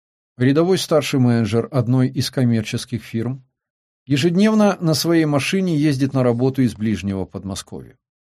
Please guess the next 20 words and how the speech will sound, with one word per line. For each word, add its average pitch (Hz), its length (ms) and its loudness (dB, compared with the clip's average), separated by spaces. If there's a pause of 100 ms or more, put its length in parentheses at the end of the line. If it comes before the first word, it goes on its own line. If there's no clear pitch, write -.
(340)
Но 135 120 0
вот 165 140 0
уже 165 180 2
месяц 190 560 0
делает 151 460 2
это 143 560 0 (100)
со - 160 -4
все 135 200 -2
нарастающим 113 680 0
страхом. - 440 -12 (840)
Потому 131 280 2
что 131 320 2
все 170 200 0
это 196 180 2
время 104 420 0
в 117 100 -8
нем 95 200 -4
крепнет 127 440 -2
страшное, 127 720 -2
иррациональное, 113 1000 -2